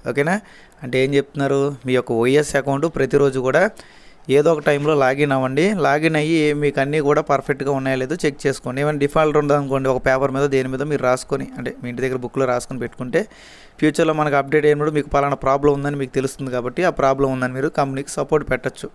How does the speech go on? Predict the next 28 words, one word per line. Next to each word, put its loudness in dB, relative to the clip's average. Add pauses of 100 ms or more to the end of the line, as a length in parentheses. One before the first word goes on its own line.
ఎప్పుడు? 2 (440)
కంపెనీ -2
సపోర్ట్ 0
టీమ్ -2
అనేది 0 (1080)
మనకి 0 (260)
అందుబాటులోకి 2
వచ్చినప్పుడు 0
మాట. -4 (180)
అప్పుడు 0
దాకా 2
ఏంటంటే 0
మనం, 0 (560)
ఆ, -8
మన -4
సిస్టమ్ -4
అంతా -4
బాగానే 0
పనిచేస్తుందా -6
లేదంటే -4
ప్రజెంట్ 0 (640)
ఎంతవరకు 2
పని 0
చేయాలో 0
అంతవరకు 0
పని -2
చేస్తుందా -4
లేదా, -2